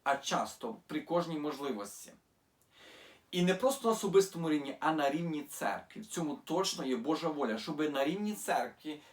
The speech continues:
церква в цьому напрямку рухалася. Щоб наші бажання співпадали з Божими бажаннями,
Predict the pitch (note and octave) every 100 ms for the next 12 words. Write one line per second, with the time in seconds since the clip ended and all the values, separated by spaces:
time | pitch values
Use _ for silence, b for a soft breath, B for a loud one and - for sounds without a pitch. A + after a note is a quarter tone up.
0 | - - G3+ G#3 F#3+ - B2 - D#3 C3
1 | C3 E3+ - A2+ G#2+ A#2+ A2 B B2+ B2
2 | F#3+ - B2+ B2+ B2 - - - - B
3 | B - D#3 D#3+ D3 F3 A3+ - A3+ A3+
4 | A3 A3+ C3 C3 - F#3 E3+ E3+ D#3+ F3+
5 | E3+ D3 B2+ C#3+ G#3 C3 C3 A#2+ A#2+ A#2
6 | G#2+ A2